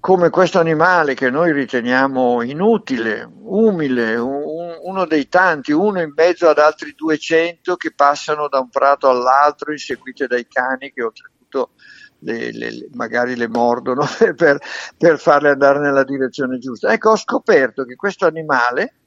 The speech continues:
è esattamente uguale al mio cane, cioè ha un'intelligenza, una sensibilità, riesce ad aprire due lucchetti diversi con la bocca, ma ha imparato subito, fa delle cose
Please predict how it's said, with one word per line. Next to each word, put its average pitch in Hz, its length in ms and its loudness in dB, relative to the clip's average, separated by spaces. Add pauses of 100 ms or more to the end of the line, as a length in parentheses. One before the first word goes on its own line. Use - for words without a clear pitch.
(560)
è 180 60 0
esattamente 143 680 -2
uguale 135 260 -2
al 131 100 -4
mio 127 180 -6
cane, 120 560 -6
cioè 151 280 4
ha 139 180 4
un'intelligenza, 127 1040 -2
una 117 180 -2
sensibilità, 120 1040 -4 (280)
riesce 190 460 4
ad 165 100 2
aprire 165 480 2
due 175 200 2
lucchetti 165 580 -2
diversi 139 680 2
con 139 160 -2
la 120 120 0
bocca, 151 580 0
ma 123 140 -4
ha - 20 0
imparato 113 520 0
subito, 135 580 -4
fa 165 200 2
delle 160 260 2
cose 147 520 4